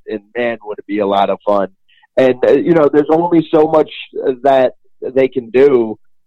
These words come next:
with, uh, there's only so many players that could go and team up together because you're still working under a salary cap and you're gonna still have other people on the roster. And then also,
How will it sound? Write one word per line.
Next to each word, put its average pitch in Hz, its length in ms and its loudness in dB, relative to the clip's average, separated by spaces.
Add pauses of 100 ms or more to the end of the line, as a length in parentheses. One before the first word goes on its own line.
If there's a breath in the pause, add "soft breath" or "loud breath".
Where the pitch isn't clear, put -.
(120)
with, 120 260 2 (260)
uh, 131 60 -4 (240)
there's 127 180 2
only 139 400 -2
so 123 160 -2
many 117 220 -6
players 117 460 0
that 110 180 0
could 107 140 -10
go 113 300 2
and 98 120 -6 (100)
team 117 220 -20
up 107 180 -2
together 107 520 -2
because 98 260 -16 (140)
you're 98 80 -14
still 113 200 0
working 110 380 2
under 95 220 -6
a 90 60 -14
salary 110 540 0
cap 104 320 2 (380 soft breath)
and 113 140 0
you're 110 120 -4
gonna 101 240 0
still 107 260 0
have 104 200 0
other 107 240 2 (140)
people 107 400 -6
on 104 180 -2
the 95 100 -8
roster. 107 640 -2 (380 soft breath)
And 113 140 0
then 110 180 2
also, 104 600 0